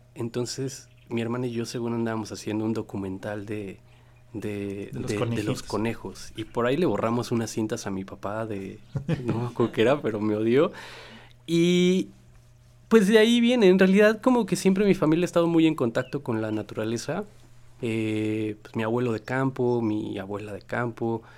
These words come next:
Speaker 1: este, vivir en, en rodeado de naturaleza, pues, siempre fue algo que estuvo muy en contacto conmigo desde muy chavito.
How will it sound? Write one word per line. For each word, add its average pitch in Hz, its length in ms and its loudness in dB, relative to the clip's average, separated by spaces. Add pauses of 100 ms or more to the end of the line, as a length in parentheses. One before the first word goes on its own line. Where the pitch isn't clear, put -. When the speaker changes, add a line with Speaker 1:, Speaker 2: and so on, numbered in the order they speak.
(540)
Speaker 1:
este, 104 840 -8 (1000)
vivir 131 480 6
en, 127 260 6
en 113 340 2
rodeado 117 440 2
de 120 80 2
naturaleza, 113 520 0
pues, 131 160 -2
siempre - 260 0
fue 147 680 0 (160)
algo 127 320 -4
que 123 100 -6
estuvo 127 320 0
muy 135 320 6
en 131 80 2
contacto 113 420 -4
conmigo 113 440 -2
desde 104 320 -4
muy 110 360 0
chavito. 104 420 -8